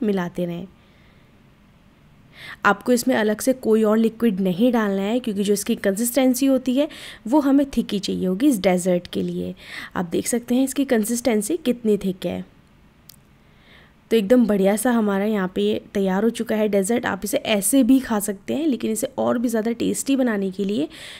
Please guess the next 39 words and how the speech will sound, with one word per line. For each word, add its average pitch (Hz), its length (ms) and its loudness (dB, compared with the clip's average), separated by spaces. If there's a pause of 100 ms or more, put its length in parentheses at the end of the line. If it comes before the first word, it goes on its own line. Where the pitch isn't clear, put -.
(160)
मैं 220 120 2
यहाँ 254 260 4
पे 349 120 0
फ्रूट्स 247 460 0
का 220 120 0
यूज़ 196 340 0
कर 185 160 -4
रही 190 120 -4
हूँ। 190 80 -2
जैसे 190 240 0
कि 220 120 -2
हम 214 160 0
बनाना 180 400 -2
ले 247 160 4
लेंगे, 240 260 4
बनाना 180 380 -2
बहुत 196 280 -2
अच्छा 240 180 -4
लगता 233 280 -4
है 240 80 2
साथ 220 340 -4
में। 339 100 2 (640)
इसी 254 180 0
के 262 100 2
साथ 208 260 -2
इसमें 190 320 -2
ग्रेप्स 214 400 4
ले 254 100 4
लेते 240 300 2
हैं, 302 260 0
जो 233 180 2
फ्रूट 247 300 0
आपको 196 260 -6
पसंद 196 340 -6
है 254 60 -4
आप 202 180 -4
डाल 180 240 -4
सकते 180 360 -10
हैं। 180 260 -10